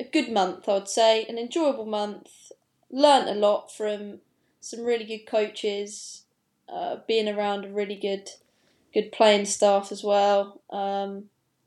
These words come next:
yeah, it was just another good experience and just grateful that I was able to play every game as well.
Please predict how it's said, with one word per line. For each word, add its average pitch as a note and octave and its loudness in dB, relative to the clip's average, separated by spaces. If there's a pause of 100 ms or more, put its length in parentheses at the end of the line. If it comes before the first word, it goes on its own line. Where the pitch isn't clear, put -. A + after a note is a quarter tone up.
(120)
yeah, A#3 8
it G3+ 2
was C4 -12
just - -14 (520)
another G4 -6
good C4+ -6
experience G#3 -6
and G#3 -10 (460)
just - -10
grateful A#3 4
that A3+ 0
I A3+ 2
was A#3 0
able A#3 0
to - -18
play B3 -2
every A#3+ -6
game G#3 -2
as G#3 -16
well. G3 -2